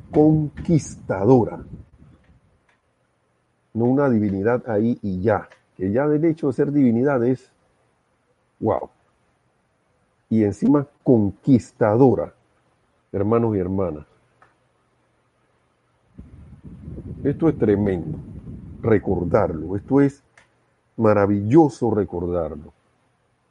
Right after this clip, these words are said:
Porque esto nos sirve como herramienta para cuando vamos a hacer nuestras aplicaciones y los decretos, saber nuestra postura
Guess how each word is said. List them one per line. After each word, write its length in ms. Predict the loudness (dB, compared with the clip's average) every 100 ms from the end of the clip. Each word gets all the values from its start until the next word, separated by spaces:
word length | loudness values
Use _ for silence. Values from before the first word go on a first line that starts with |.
| _ _ _ _ _ _ _ _ _ _
Porque 220 | -2 0
esto 140 | 0
nos 200 | 0 0
sirve 260 | 0 2 4
como 200 | 2 0
herramienta 680 | 0 0 0 0 -2 -4 -2
para 180 | -2 -2
cuando 220 | -2 -2
vamos 220 | -2 -2
a 40 |
hacer 160 | -4 -4
nuestras 300 | -4 -2 -2
aplicaciones 540 | -2 -4 -4 -2 -2
y 20 | 0
los 120 | -2
decretos, 520 | -2 -2 -2 -4 -8
saber 480 | 0 2 4 2 0 _ _ _ _ _ _
nuestra 440 | 0 2 2 0
postura 840 | 2 2 0 _ _ 2 4 2